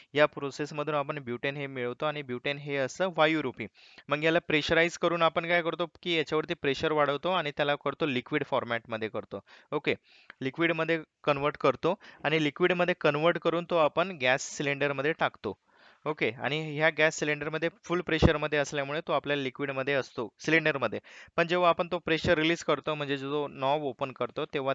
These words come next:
ते परत होतं गॅसेस फॉर्ममध्ये. ओके, आता पुढचं बघा की ज्वलनशील ज्या तापमानाला पेट घेतो त्या तापमानाचा, तापमानाला पदार्थ ज्वलनांक. ओके, सिंपलचं आहे की कोणत्याही पदार्थाचा ज्वलनांक म्हणजे काय,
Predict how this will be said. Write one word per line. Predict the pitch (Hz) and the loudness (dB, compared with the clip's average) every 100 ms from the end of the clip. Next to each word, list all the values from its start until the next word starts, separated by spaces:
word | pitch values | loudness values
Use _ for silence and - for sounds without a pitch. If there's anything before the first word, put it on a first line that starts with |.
| - | -2
ते | 135 | -4
परत | - 135 147 | 0 0 0
होतं | 143 120 180 - - - _ _ _ _ 143 | -2 -2 -2 -2 -10 -20 _ _ _ _ 4
गॅसेस | 156 - 139 - | 4 4 -4 -2
फॉर्ममध्ये. | 131 107 98 98 - _ _ 151 | -4 -4 -6 -8 -10 _ _ -6
ओके, | 160 131 - _ _ _ | -2 -4 -6 _ _ _
आता | 139 165 | 0 0
पुढचं | - 165 208 180 | 0 -2 0 2
बघा | 170 202 - - | 2 0 -2 -8
की | |
ज्वलनशील | 156 156 160 190 - 180 165 - _ _ _ _ _ _ _ - 139 | -2 2 2 2 0 2 0 -2 _ _ _ _ _ _ _ -16 2
ज्या | 170 - | 2 4
तापमानाला | 143 - 147 170 170 | 2 2 2 4 2
पेट | 165 165 | 2 2
घेतो | 160 151 165 | 2 0 0
त्या | 175 160 | 0 2
तापमानाचा, | 135 - 147 151 139 127 156 - - - _ | 2 2 0 0 -2 0 -2 -4 -20 -20 _
तापमानाला | 143 - 156 156 | 2 2 2 2
पदार्थ | 160 143 135 139 | 2 2 2 2
ज्वलनांक. | 156 135 143 139 123 110 | 0 0 0 2 -2 -4
ओके, | 127 165 120 - _ - | -6 -4 -6 -8 _ -10
सिंपलचं | - 165 180 185 185 | -8 0 2 2 4
आहे | 165 156 180 - _ | 6 4 0 -6 _
की | - 170 175 _ _ _ | 0 0 0 _ _ _
कोणत्याही | 143 143 170 | -6 0 0
पदार्थाचा | 170 156 156 156 147 165 | 0 0 0 -2 -2 -2
ज्वलनांक | 131 143 156 151 147 160 | 0 0 0 -2 -2 -4
म्हणजे | 147 127 139 143 | -4 -4 -2 0
काय, | 139 139 | -2 -4